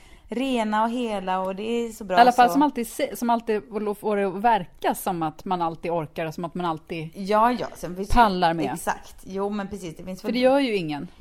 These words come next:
Speaker 2: Men just det där liksom
Speaker 1: Ingen gör det.
Speaker 2: hemska ytan som ska vara välpolerad hela tiden.
Speaker 1: Ja, den är helt meningslös. Och jag tänker att det är konstigt att man har, liksom, mänskligheten har blivit så rädd för att ha lite personlighet. Det är så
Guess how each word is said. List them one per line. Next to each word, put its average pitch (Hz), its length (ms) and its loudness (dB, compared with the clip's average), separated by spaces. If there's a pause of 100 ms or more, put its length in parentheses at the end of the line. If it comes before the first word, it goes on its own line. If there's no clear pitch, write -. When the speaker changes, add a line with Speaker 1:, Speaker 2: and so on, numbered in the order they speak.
Speaker 2:
Men 214 120 -6
just 226 180 -4
det 233 60 -6
där 190 140 2
liksom 175 260 -2
Speaker 1:
Ingen 160 80 -4
gör - 340 -12 (580)
det. - 60 -20
Speaker 2:
hemska 196 460 -6
ytan 175 540 -4 (100)
som 185 240 -10
ska 185 160 -8
vara 170 240 -6 (160)
välpolerad 196 840 -2
hela 165 180 -8
tiden. 165 320 -10
Speaker 1:
Ja, 214 400 6 (360)
den 220 380 2
är 190 520 2 (140)
helt 208 340 2
meningslös. 190 440 2
Och 220 240 -2
jag 220 260 2
tänker 226 320 -2
att 202 120 -2
det 226 60 -4
är 196 40 -8
konstigt 381 380 0
att 240 60 -4
man 285 140 2
har, 285 100 2 (140)
liksom, 262 280 0
mänskligheten 247 500 0
har 233 60 -2
blivit 254 240 -2
så 208 80 -2
rädd 196 280 0
för - 140 -8
att 208 80 0
ha 180 80 2
lite 151 200 -6
personlighet. 190 640 -4
Det - 80 -2
är 220 40 -4
så 233 140 -4